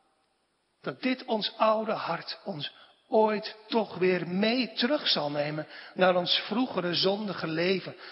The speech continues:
of leven in eigen gerechtigheid. Wie zijn eigen hart, zijn of haar eigen hart niet kent, die is, die is daar niet bang voor.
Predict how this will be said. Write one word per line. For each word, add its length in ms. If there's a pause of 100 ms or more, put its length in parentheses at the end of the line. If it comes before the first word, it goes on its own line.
of 180
leven 520
in 220
eigen 480
gerechtigheid. 800 (2250)
Wie 140
zijn 140
eigen 280
hart, 420
zijn 300
of 80
haar 200
eigen 260
hart 160
niet 300
kent, 300 (320)
die 180
is, 360
die 120
is 100
daar 120
niet 140
bang 220
voor. 240